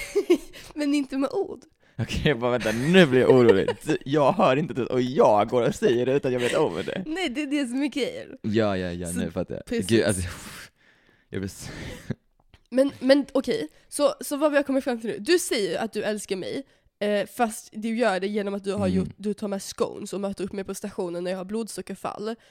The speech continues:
Speaker 2: <laughs>
Speaker 1: Eh, och så är det så, "Ja, ja, du måste få i dig mat", okej. Då
Speaker 2: Ja.
Speaker 1: säger du, "Du älskar mig."
Speaker 2: Mm.
Speaker 1: Och sen, "Jag säger jag älskar dig" när jag säger jag älskar dig. Fast uppenbarligen, du hör inte, så, <laughs> men
Speaker 2: Men det kanske är för att jag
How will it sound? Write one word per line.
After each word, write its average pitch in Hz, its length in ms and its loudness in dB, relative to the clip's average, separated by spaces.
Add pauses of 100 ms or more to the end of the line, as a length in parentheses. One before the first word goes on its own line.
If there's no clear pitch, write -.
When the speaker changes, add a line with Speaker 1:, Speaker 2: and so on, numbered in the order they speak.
Speaker 2:
<laughs> - 200 -10
Speaker 1:
Eh, 202 200 0
och 202 160 -4
så 202 80 -2
är 196 120 0
det 196 100 -4
så, 196 100 -6
"Ja, 190 140 0
ja, 269 280 2
du 202 240 -2
måste 240 260 -2
få 196 100 -6
i 190 40 -4
dig 190 100 -4
mat", - 320 -10
okej. 208 300 -8 (240)
Då 190 80 -2
Speaker 2:
Ja. 262 100 2
Speaker 1:
säger 240 180 2
du, 196 120 -2
"Du 185 100 -4
älskar 175 240 -8
mig." 285 260 -8 (120)
Speaker 2:
Mm. 180 320 -2
Speaker 1:
Och 214 140 -2
sen, 233 220 0
"Jag 226 140 0
säger 214 200 -2
jag 175 100 0
älskar 196 200 -6
dig" 185 120 -4
när 180 100 -6
jag 185 100 -6
säger 143 260 -8
jag 101 100 -8
älskar - 200 -12
dig. - 100 -2
Fast - 280 -4
uppenbarligen, 208 460 0
du 220 80 0
hör 196 220 0
inte, 254 300 0
så, 226 260 -2 (140)
<laughs> 247 120 -6
men 254 360 0 (380)
Speaker 2:
Men 120 140 -4
det 117 80 0
kanske 107 220 -2
är 107 100 0
för 95 80 -2
att 90 100 -2
jag 85 520 -2